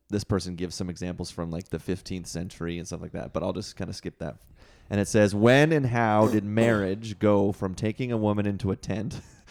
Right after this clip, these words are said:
<laughs> to a church ceremony, or nowadays a civil ceremony? Now there do-, or now there doesn't even have to be a ceremony. If a couple lives together as man and wife for six months, the law considers them to be married, and they have rights to each other's property, money, et cetera.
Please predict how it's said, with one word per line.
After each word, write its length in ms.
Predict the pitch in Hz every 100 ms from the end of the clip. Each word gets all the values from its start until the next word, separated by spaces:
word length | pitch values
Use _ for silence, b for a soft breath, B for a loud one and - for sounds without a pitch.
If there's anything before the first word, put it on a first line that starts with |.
| B
<laughs> 340 | B B B -
to 180 | 101
a 20 | 117
church 320 | - 180 -
ceremony, 560 | 104 87 92 87 - - -
or 80 | 104
nowadays 500 | 110 117 101 98 95
a 60 |
civil 260 | 92 170 151
ceremony? 480 | 98 92 90 87 78
Now 320 | 113 113 110
there 160 | 101 110
do-, 140 | 113 - - - - - 104
or 140 | 101
now 420 | 110 151 123 117
there 100 | 120
doesn't 220 | 120 120
even 160 | 120 117
have 160 | 131 147
to 80 |
be 100 | 101 98
a 40 |
ceremony. 540 | 87 82 73 64 64 -
If 140 | 90
a 60 | 92
couple 280 | 104 107
lives 200 | 104 104
together 360 | - 95 104 101
as 140 | 98
man 180 | 92 98
and 100 | 101
wife 220 | 101 101 -
for 80 |
six 300 | - 101 92
months, 280 | 95 98 92
the 100 | 69
law 200 | 98 95
considers 460 | 92 87 90 92 92
them 140 | 90
to 60 | 90
be 100 | -
married, 420 | 98 104 104 104 b b b b 92
and 100 | 90
they 80 |
have 180 | 90 85
rights 240 | 92 92 -
to 80 | 90
each 140 | -
other's 200 | 85 82
property, 400 | 87 85 90 85
money, 240 | 90 87
et 80 | 85
cetera. 400 | - 80 53 85